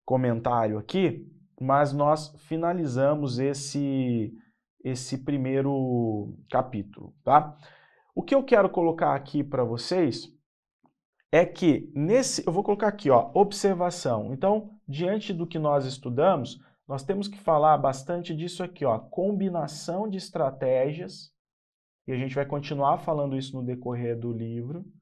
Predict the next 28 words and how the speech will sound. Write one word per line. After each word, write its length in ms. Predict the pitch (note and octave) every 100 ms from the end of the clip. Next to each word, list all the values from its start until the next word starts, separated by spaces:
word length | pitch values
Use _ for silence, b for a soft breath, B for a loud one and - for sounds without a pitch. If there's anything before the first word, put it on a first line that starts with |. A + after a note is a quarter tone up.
| _ _ _ _ _ _ _ _ -
Esse 300 | C#3+ D#3 D#3
primeiro 340 | D3+ D3 C3+
texto, 540 | C3+ C3+ C3 B2+ A#2 - - _ _ _ _ _
eu 120 | -
nem 160 | C3+ F#3+
fiz 220 | - D#3
corte 440 | - D3 C#3+ C#3+
nele 200 | B2+ C3+
porque 260 | D3 D3 C#3
ele 120 | C3
é 20 |
a 80 | C#3+
porta 380 | C#3+ C3+ C3 B2+
de 100 | B2
entrada 560 | A#2+ A#2+ A#2 A#2+ C3+ B2
do 120 | A#2
livro. 400 | A2+ A#2+ C#3 D#3 b b b
A 100 | C3
combinação 760 | - E3 E3 F3+ E3+ - F3 G#3+
de 80 | G3+
estratégias, 840 | - E3 D#3+ D3+ D3+ E3+ D3+ B2+
a 20 |
gente 180 | A#2 -
tá 100 | C#3+
preocupada 680 | C#3+ D#3+ E3 - C#3+ D#3+ D#3+
com 220 | - E3+
o 60 |
quê? 380 | E3+ D3+ C3+ -